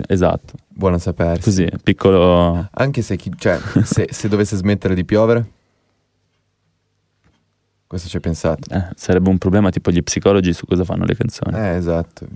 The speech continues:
Speaker 2: Se non piove più
Speaker 1: Non ti pigli più male.
Speaker 2: Anche Sfera Ebbasta, eh, qui non piove più.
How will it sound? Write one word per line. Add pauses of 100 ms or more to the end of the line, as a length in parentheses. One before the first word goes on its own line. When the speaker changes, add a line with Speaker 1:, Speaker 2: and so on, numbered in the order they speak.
Speaker 2:
Se
non
piove
più
Speaker 1:
Non
ti
pigli
più
male.
Speaker 2:
Anche
Sfera
Ebbasta,
eh,
qui
non
piove
più.